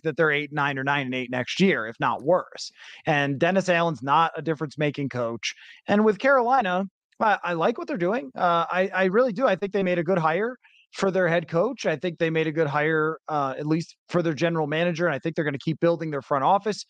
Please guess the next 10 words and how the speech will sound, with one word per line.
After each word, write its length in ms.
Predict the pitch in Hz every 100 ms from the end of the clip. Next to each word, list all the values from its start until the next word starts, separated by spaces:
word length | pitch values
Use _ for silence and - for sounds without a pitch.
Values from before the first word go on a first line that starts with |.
| - - -
a 80 | 196
little 240 | 208 202
bit 180 | 190 190
there. 360 | 196 185 185 - _ _ _ -
Uh, 260 | 147 147 156
their 440 | 160 160 165 165
owner 300 | 165 190 196
is 480 | 165 185 175 - - _ -
crazy, 540 | 254 214 160 151 233
but 400 | 220 196 202 196